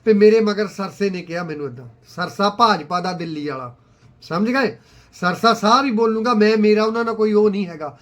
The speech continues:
ਪਰ ਇਹ ਪਬਲਿਕ ਨਹੀਂ ਸਮਝ ਰਹੀ, ਪਬਲਿਕ ਨੂੰ ਨਹੀਂ ਪਤਾ। ਜਦੋਂ ਪੈਸਾ ਤੁਹਾਡੇ ਕੋਲੇ ਨਾ ਦੱਲਿਆਂ ਏਜੰਟਾਂ ਦੇ ਜ਼ਰੀਏ ਆਉਣਾ ਤੇ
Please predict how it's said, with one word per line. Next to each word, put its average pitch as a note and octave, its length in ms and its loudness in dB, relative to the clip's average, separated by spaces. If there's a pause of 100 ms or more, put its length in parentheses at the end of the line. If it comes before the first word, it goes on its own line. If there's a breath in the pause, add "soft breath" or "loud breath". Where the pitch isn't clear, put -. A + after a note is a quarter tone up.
(320 soft breath)
ਪਰ G3+ 140 2
ਇਹ A3 80 4
ਪਬਲਿਕ G3+ 440 0
ਨਹੀਂ F3+ 160 -6
ਸਮਝ D3+ 300 -14
ਰਹੀ, C#3 200 -14 (440 soft breath)
ਪਬਲਿਕ G#3+ 320 2
ਨੂੰ G3+ 180 2
ਨਹੀਂ G#3 200 0
ਪਤਾ। F3+ 420 -4 (300 loud breath)
ਜਦੋਂ G#3+ 360 4
ਪੈਸਾ A3 540 2
ਤੁਹਾਡੇ G#3 480 0
ਕੋਲੇ G#3 320 0
ਨਾ A#3 120 -2
ਦੱਲਿਆਂ F#3+ 520 -2
ਏਜੰਟਾਂ F3 400 -4
ਦੇ A3 100 2
ਜ਼ਰੀਏ G#3+ 340 0
ਆਉਣਾ E3+ 260 -4
ਤੇ F#3+ 140 -8